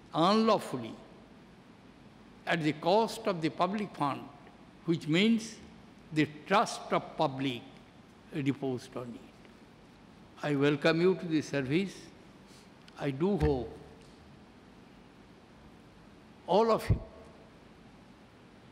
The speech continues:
one day will rise to the pinnacle of your service. I also welcome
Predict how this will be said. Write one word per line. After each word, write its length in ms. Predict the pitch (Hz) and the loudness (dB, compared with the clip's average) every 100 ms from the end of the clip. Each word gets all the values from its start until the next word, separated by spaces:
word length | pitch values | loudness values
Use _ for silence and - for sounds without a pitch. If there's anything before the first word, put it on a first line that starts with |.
| - - - | -20 -16 0
one 220 | 156 156 | 2 4
day 200 | 151 175 | 4 4
will 280 | 170 175 151 | 4 4 4
rise 360 | 147 175 202 185 - - - - - - - - | 4 2 0 -4 -12 -16 -20 -20 -20 -20 -20 -8
to 100 | 165 | -4
the 380 | 151 156 135 131 - - - - - - - - - - | 0 2 2 -2 -8 -20 -20 -20 -20 -20 -20 -20 -20 -2
pinnacle 480 | 202 220 226 185 135 117 - - - | 4 6 4 2 -2 -4 -12 -16 -2
of 180 | 156 - | -2 2
your 180 | 156 139 | 0 0
service. 580 | - 143 104 117 107 - - - - - - - - - - - - - - - - - - - - - - - - - - - - - - - - | 0 -2 -2 -6 -8 -14 -16 -18 -20 -20 -20 -20 -20 -20 -20 -20 -20 -20 -20 -20 -20 -20 -20 -20 -20 -20 -20 -20 -20 -20 -20 -20 -20 -20 -20 -20 -4
I 160 | 151 151 | 0 4
also 360 | 180 202 208 | 4 4 4
welcome 520 | 196 180 - 147 127 | 6 4 4 0 0